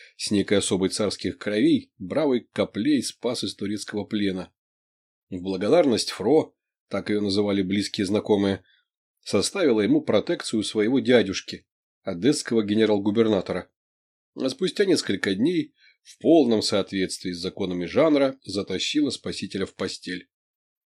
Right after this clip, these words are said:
Затея Белых, рожденная на пару с контрабандистом Спиридоном Капитанаки, состояла в том, чтобы отправиться к турецким берегам в качестве каперов.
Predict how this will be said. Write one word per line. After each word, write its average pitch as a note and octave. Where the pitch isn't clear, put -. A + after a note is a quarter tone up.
Затея C3+
Белых, B2
рожденная G2
на G#2
пару G#2+
с -
контрабандистом G#2+
Спиридоном G#2+
Капитанаки, A#2+
состояла C#3+
в -
том, F3
чтобы A#2+
отправиться C#3
к -
турецким A2
берегам A2+
в -
качестве C3+
каперов. F#2+